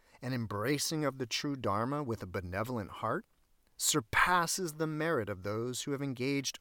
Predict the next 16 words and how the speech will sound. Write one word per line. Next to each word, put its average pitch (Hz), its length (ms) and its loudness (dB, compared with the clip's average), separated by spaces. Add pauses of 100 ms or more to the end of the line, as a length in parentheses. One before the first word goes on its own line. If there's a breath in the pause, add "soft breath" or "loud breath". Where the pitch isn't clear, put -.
only 180 400 4
in 175 80 0
the 160 80 0
virtuous 151 480 2
deeds 139 520 -2 (320 loud breath)
of 113 200 2
the 113 80 2
Mahayana, 113 800 0 (400 loud breath)
but 139 200 4
do 151 140 2
not 139 540 4 (160)
abandon 98 580 -2
body 95 320 -2
life 92 300 -6
and 95 160 -8
wealth. 82 340 -4